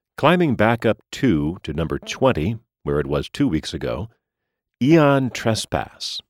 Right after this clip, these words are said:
Odyssey, by Marcin Welnicki, published by Into the Unknown,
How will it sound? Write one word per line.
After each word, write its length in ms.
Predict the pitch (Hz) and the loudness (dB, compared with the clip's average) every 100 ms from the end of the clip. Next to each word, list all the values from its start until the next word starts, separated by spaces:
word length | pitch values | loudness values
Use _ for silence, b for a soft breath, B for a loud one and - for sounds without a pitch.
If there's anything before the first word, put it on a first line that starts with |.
| _ - | _ 2
Odyssey, 580 | 107 92 - 76 - - _ _ _ _ | 2 2 -4 -8 -10 -18 _ _ _ _
by 180 | - 67 | -6 -4
Marcin 600 | 69 65 - - 120 107 | -4 -4 -6 -2 0 2
Welnicki, 580 | 85 80 101 - 76 98 _ _ | 0 0 0 0 -6 -8 _ _
published 480 | - 123 98 98 - | -2 0 0 -4 -6
by 280 | 73 69 69 | -8 -8 -6
Into 260 | 113 139 - | -4 -4 -4
the 140 | 117 - | -4 -2
Unknown, 560 | 107 101 92 62 55 | -2 0 -2 -4 -8